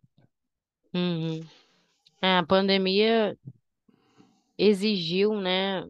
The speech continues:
que a gente escalasse os sistemas de uma forma até muito rápida, né? De uma hora pra outra,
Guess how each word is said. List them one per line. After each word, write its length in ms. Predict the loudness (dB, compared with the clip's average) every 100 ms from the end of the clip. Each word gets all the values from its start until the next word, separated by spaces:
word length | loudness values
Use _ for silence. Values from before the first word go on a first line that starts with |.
| -18 _ _ _
que 340 | -8 -4 0
a 100 | 2
gente 280 | 0 -4 -12
escalasse 1000 | -12 -2 2 4 4 2 0 -8 -10 -8 -8
os 240 | -8 -8
sistemas 760 | -8 -8 0 2 2 0 -2 -4
de 220 | -8 -4
uma 160 | -2
forma 320 | 0 0 2 2
até 180 | 2
muito 300 | 0 0 -4
rápida, 640 | -2 0 0 -2 -6 -4 -2
né? 320 | -4 -6 -8
De 160 | -6
uma 160 | -2 2
hora 200 | 4 2
pra 240 | 0 2
outra, 500 | 2 2 0 -6 -10